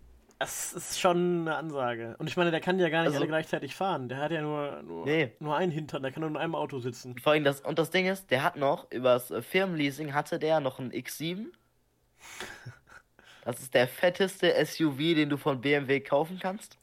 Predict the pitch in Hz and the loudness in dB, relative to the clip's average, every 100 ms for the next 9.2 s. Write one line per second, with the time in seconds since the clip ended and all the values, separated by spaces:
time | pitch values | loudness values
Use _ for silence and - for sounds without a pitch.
0 | - - 170 175 196 175 180 170 - 170 | -10 0 2 2 2 2 2 0 -2 -2
1 | 139 - 143 120 143 143 127 - 113 123 | -4 -6 -10 -2 -2 -2 -8 -8 -8 -8
2 | 117 113 113 107 113 104 104 107 104 127 | -10 -12 -12 -10 -10 -10 -14 -14 -12 -12
3 | 180 _ _ _ _ _ _ _ _ _ | -14 _ _ _ _ _ _ _ _ _
4 | - - _ _ - - - - 208 202 | -20 -20 _ _ -20 -12 -8 0 2 2
5 | 180 - - 110 208 - - - 123 120 | 2 -2 -2 -6 -10 -16 -20 -8 -6 -6
6 | _ - 113 113 113 107 120 - - - | _ -2 0 0 -4 -10 -10 -14 -18 -8
7 | 147 156 147 139 156 165 151 - 131 120 | -4 -2 -2 0 2 4 2 2 0 2
8 | 165 135 143 135 117 - 160 156 139 143 | 0 0 -2 -2 -4 -2 -2 0 2 0
9 | - | 0